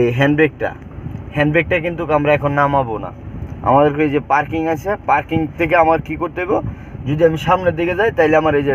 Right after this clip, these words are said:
ড্রাইভে আনতে হবে, এই যে ড্রাইভ, আমার দেখেন ড্যাশবোর্ডে ড্রাইভ দেওয়া আছে, হ্যাঁ। তারপরে কি করতে হবে দেখেন, তখন এই হ্যান্ডব্রেকটা আনতে হবে। তো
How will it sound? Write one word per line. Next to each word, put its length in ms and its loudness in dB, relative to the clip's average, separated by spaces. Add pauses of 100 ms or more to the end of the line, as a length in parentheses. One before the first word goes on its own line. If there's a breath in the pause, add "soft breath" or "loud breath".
ড্রাইভে 400 2
আনতে 240 -8
হবে, 180 -12 (1200)
এই 100 0
যে 140 6
ড্রাইভ, 240 2 (120)
আমার 140 0 (100)
দেখেন 240 2 (300)
ড্যাশবোর্ডে 520 2
ড্রাইভ 220 4 (160)
দেওয়া 200 6 (100)
আছে, 160 -8 (100)
হ্যাঁ। 180 4 (600 loud breath)
তারপরে 420 4 (100)
কি 160 -6
করতে 220 0
হবে 220 4
দেখেন, 260 2 (1000)
তখন 260 4 (140)
এই 120 4
হ্যান্ডব্রেকটা 480 2 (640)
আনতে 280 0
হবে। 200 -6 (680)
তো 40 -4